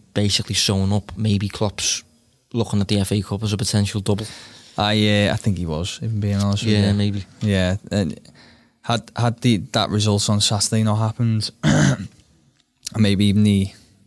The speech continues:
Speaker 2: uh, Atletico one as well, I think he would have played the, a younger team than that. But I, I, I'll be honest, I think he probably wanted to win that game.
Speaker 1: Yeah.
Speaker 2: Um,
Speaker 1: Um, I mean, uh, my thoughts on this game aren't probably as bad as,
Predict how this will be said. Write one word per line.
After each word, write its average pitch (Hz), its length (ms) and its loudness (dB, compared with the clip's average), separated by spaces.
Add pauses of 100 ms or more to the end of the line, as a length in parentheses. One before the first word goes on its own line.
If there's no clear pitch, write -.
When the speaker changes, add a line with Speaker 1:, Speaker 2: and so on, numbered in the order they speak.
(180)
Speaker 2:
uh, 92 360 -2 (920)
Atletico 104 460 -2
one 107 200 0
as 104 100 -2
well, 92 180 2
I 98 40 2
think 107 220 0
he 107 80 2
would 107 140 2
have 98 140 -2
played 85 360 -2
the, 78 160 -4 (400)
a 82 200 -4
younger 98 280 -2
team 90 340 -4
than 98 160 0
that. 104 160 0 (420)
But 95 260 2 (680)
I, - 80 -8 (300)
I, 92 80 -6 (260)
I'll 87 120 -6
be 104 80 -6
honest, 85 260 -8
I - 20 -12
think 95 140 -6
he 101 60 -8
probably 95 260 -6
wanted 92 300 -8
to 90 100 -10
win 85 140 -10
that 90 180 -10
game. 92 240 -4 (140)
Speaker 1:
Yeah. 101 260 0 (600)
Speaker 2:
Um, 90 500 -4 (560)
Speaker 1:
Um, 117 500 2 (680)
I 135 80 4
mean, 120 220 6
uh, 165 120 -6 (360)
my 156 200 4
thoughts 139 340 4
on 151 80 8
this 135 140 6
game 113 280 4
aren't 110 340 2
probably 107 260 2
as 101 60 2
bad 101 240 0
as, 101 160 -2